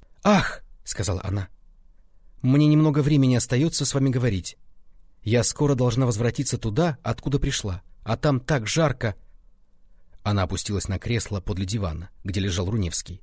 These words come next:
и стала обмахивать себя опахалом. "Где жарко? Откуда вы пришли?" спросил Руневский. "Не спрашивайте меня", отвечала она, вздрогнув при его вопросе.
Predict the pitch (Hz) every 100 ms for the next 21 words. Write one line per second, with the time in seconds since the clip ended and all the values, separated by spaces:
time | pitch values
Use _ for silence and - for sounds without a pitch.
0 | - 95 - 170 92 101 135 147 123 110
1 | - 90 98 101 - 76 53 - - -
2 | - - 113 185 113 - 190 - 95 -
3 | - - - - - - 113 - 160 156
4 | 202 - 208 123 - - - - - -
5 | - - - - - 104 107 101 87 -
6 | - - - _ _ _ - 135 - 147
7 | 135 - 104 104 92 92 - _ _ -
8 | - - - 90 - 90 92 - - -
9 | - 90 101 85 90 - 95 90 98 95
10 | - 87 -